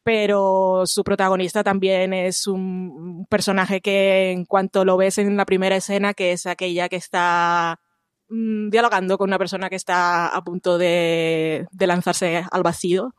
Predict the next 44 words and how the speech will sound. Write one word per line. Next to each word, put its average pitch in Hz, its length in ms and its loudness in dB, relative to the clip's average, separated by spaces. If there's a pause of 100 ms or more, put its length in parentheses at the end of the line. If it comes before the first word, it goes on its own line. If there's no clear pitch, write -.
de 196 120 2
matarse, 180 540 -2 (300)
cometer 202 320 2
suicidio, 214 480 4
que 190 60 2
es 185 100 -4
una 185 240 2
expresión 180 400 2
que 202 60 4
usamos 185 280 2
pero 185 160 0
que 175 80 0
no 170 60 0
está 170 160 -4
bien. 175 200 -4 (520)
Em, 220 520 0 (220)
y, 226 680 0
y 185 100 0
bueno, 180 280 0
es - 140 -4
una 233 100 2
mujer 220 140 2
que 220 40 0
es 214 60 2
muy 226 100 2
talentosa, 214 460 2
que 233 80 0
aparte 202 240 2
aquí 220 140 -4
la 226 100 2
vemos 208 260 0
dirigiendo, 220 840 0
eh, 180 760 -2
en, 180 640 -6
que 196 120 -4
yo 196 140 2
no 214 160 2
era, 214 460 2
no 202 320 -2
sabía 220 400 0
si 233 120 -2
había 190 160 2
dirigido 196 420 0
antes, 208 460 -2